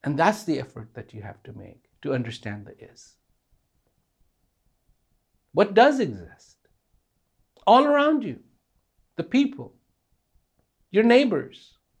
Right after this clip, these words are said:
your countrymen, and the neighbors of your country.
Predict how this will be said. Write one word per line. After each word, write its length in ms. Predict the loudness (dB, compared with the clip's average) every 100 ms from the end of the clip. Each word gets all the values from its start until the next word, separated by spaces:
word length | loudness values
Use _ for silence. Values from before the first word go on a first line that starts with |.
| _ _ _ _ _ _ _ _ _ _ _ _ _ _ _
your 120 | 2 4
countrymen, 640 | 4 2 2 -4 -6 -12 _ _ _ _ _ _ _ _ _ _ _ _ _ _ _ _ _ _ _ _ _ _ _ _ _ -2
and 220 | 2 6
the 160 | 6 4
neighbors 440 | 0 2 2 2
of 120 | 2
your 120 | 0 2
country. 600 | 4 4 2 -6 -6